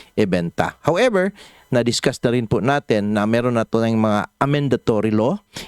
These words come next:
and the law itself is creating these patents wherein na-remove na po yung restrictions, no? Sinasabi natin, eleven two three one sa homestead patent, sa agricultural pre-patent, Republic Act number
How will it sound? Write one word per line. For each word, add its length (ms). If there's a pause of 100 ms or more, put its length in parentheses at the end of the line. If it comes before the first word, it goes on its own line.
(120)
and 320
the 80
law 160
itself 400
is 80
creating 560
these 160
patents 560 (400)
wherein 560 (160)
na-remove 640
na 80
po 320
yung 240
restrictions, 800
no? 160 (320)
Sinasabi 480
natin, 320
eleven 560
two 160
three 240
one 400
sa 160
homestead 400
patent, 480
sa 160
agricultural 480
pre-patent, 640 (160)
Republic 400
Act 240
number 240